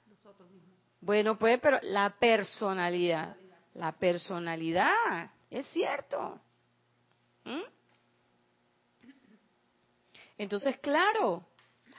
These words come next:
yo, eso en el argot popular, a Dios rogando y con el mazo dando, ¿eso qué quiere decir? Yo hago mi invocación, pero yo sé que la respuesta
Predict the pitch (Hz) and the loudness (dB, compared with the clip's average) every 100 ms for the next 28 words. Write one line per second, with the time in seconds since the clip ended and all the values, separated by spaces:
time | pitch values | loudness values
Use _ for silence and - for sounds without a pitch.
0 | - - 180 196 285 277 277 277 285 320 | -20 -20 -10 0 10 10 12 10 8 6
1 | 480 - _ _ _ _ _ _ _ _ | 2 -6 _ _ _ _ _ _ _ _
2 | _ 185 180 247 277 254 208 196 214 262 | _ -4 -2 0 0 2 2 2 0 2
3 | 277 285 285 196 190 - 180 190 220 277 | 0 2 4 4 2 0 2 2 4 4
4 | 285 302 311 320 254 240 262 285 302 302 | 4 2 0 0 0 -2 -2 -2 -2 -2
5 | 294 294 285 302 302 330 285 - - - | -4 -4 -4 -2 -2 -2 -6 -10 -20 -20
6 | _ 190 196 262 262 254 262 330 - - | _ -10 4 8 8 8 6 4 2 2
7 | 220 240 247 240 208 - 170 - - 147 | 2 2 -2 -2 -4 -4 -8 -6 -8 -10
8 | - 190 _ _ _ _ _ _ _ _ | -16 -20 _ _ _ _ _ _ _ _
9 | _ 196 196 202 196 247 - 175 190 196 | _ -2 0 2 2 0 -6 -4 0 0
10 | - - - 311 370 - 320 294 247 240 | 0 -2 4 4 4 2 4 4 2 -2
11 | - 370 359 - 196 170 | 2 4 2 0 -2 -2